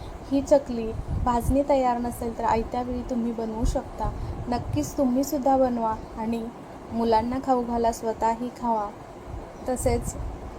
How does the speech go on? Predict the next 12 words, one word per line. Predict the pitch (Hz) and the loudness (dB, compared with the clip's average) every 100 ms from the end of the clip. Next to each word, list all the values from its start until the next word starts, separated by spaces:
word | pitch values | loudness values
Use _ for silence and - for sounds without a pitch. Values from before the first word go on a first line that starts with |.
| - - - | -10 -4 -2
अ, | 220 220 220 220 | 2 2 2 0
तुम्हाला | 254 226 240 247 | 0 2 2 2
ही | 254 254 269 | 2 2 4
रेसिपी | 277 262 247 247 | 4 4 -4 -2
माझी | 240 233 240 | 4 4 4
कशी | 240 - 247 | -4 -4 0
वाटली | 233 220 220 | 4 4 2
ते | 226 233 | 0 -2
मात्र | 226 226 - 226 | -2 -2 -2 -2
जरूर | 220 226 226 254 | 2 2 4 2
कमेंटमध्ये | 277 262 233 220 226 220 | 2 -2 -2 0 0 0
कळवा. | 214 220 208 196 | 0 2 2 2